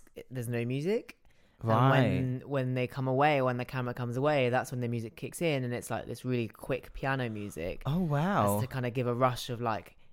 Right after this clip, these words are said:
Speaker 1: he wants to get back to being with him kind of thing.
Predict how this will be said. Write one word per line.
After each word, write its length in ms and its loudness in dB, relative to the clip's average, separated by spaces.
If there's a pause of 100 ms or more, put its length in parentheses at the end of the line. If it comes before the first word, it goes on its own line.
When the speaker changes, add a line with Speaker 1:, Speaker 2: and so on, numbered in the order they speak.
Speaker 1:
he 120 -6
wants 260 -6
to 60 -14
get 200 -8
back 220 -12
to 80 -12
being 340 -6
with 160 -8
him 320 -8
kind 160 -14
of 100 -16
thing. 240 -18